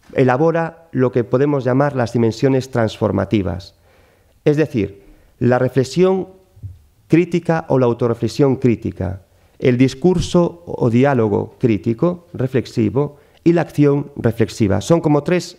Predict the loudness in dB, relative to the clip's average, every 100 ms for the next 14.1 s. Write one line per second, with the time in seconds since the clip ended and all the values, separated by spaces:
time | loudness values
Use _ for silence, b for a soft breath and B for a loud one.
0 | -6 -2 0 -2 -2 -2 0 -2 -6 -10
1 | -12 -16 b b b b b b _ -4
2 | -2 -2 -2 2 2 2 -4 -10 _ _
3 | _ _ -6 0 2 2 0 0 -2 -4
4 | -14 _ -4 -2 -2 -2 -2 0 -4 -12
5 | b b b 0 2 0 -2 -2 -2 -2
6 | -4 -2 -2 -4 -4 -4 -2 -2 -4 -2
7 | -2 -2 -2 2 0 0 -6 -6 -10 -10
8 | _ _ _ _ b b b b b _
9 | _ -4 0 0 0 0 0 -2 0 0
10 | -2 -4 -4 -4 -6 -10 _ b b b
11 | b b b b b b b _ 0 2
12 | 0 0 0 0 -2 -14 -8 -2 0 2
13 | 0 0 0 0 -2 -4 -2 0 0 -2